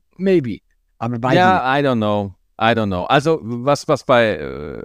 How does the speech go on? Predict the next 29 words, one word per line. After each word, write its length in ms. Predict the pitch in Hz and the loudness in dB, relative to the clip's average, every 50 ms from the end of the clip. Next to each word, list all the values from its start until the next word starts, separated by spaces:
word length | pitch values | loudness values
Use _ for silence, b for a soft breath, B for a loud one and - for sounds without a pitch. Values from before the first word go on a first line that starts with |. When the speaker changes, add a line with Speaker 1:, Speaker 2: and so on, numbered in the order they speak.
| 50 - | -10 -8
Speaker 2:
also 120 | - 110 113 | -6 -6 -6
es 120 | 110 - | -4 -2
gibt 180 | - - - 143 | -2 0 2 2
ja 120 | 123 98 | 2 4
auch 180 | 104 120 113 - | 2 0 -2 0
bei, 520 | _ 113 107 101 101 98 92 95 90 80 | _ 2 4 4 2 2 0 -2 -4 -4
ähm, 540 | - 78 82 85 85 82 82 76 82 85 80 - _ _ b b b b b b b b b _ | -4 -2 -2 -2 -2 -2 -4 -4 -4 -6 -8 -10 _ _ b b b b b b b b b _
bei 140 | - 104 | -2 0
den 140 | 98 107 104 | 2 2 2
Republikanern 760 | 101 110 - - 117 101 110 107 - 113 107 107 110 113 113 | 2 0 0 0 -2 -2 -2 -2 2 2 2 2 2 2 0
gibt's 200 | 110 110 - - | 0 -2 -2 0
ja 100 | 123 - | 2 4
auch 180 | 92 107 104 110 | 4 2 2 0
noch, 200 | 117 101 - - | -4 -4 -4 -2
nicht 400 | 95 113 117 - - 110 95 98 | 0 0 0 0 -2 -8 -2 2
direkt 220 | 110 113 107 - | 4 4 4 4
bei 140 | - 98 104 | 2 2 2
den 100 | 101 95 | 2 0
Republikanern, 720 | 90 95 - 113 92 - 98 - - 92 92 104 104 95 | -2 -2 -2 -4 -2 -2 -4 0 2 2 2 2 2 0
aber 200 | - 90 95 95 | 0 -2 0 -2
gibt 140 | 101 98 110 | -2 -4 -4
es 100 | 104 - | -2 0
ja 120 | 98 87 | 2 2
auch 100 | 98 104 | 2 2
noch 140 | 107 104 - - | 2 0 0 2
J 120 | 117 110 | 4 4
F 160 | 117 110 - | 4 4 2
K 100 | - 120 | 2 2
Junior, 720 | 101 92 90 92 107 113 117 117 120 127 120 120 131 143 | 2 2 2 0 0 2 2 2 4 4 4 2 2 0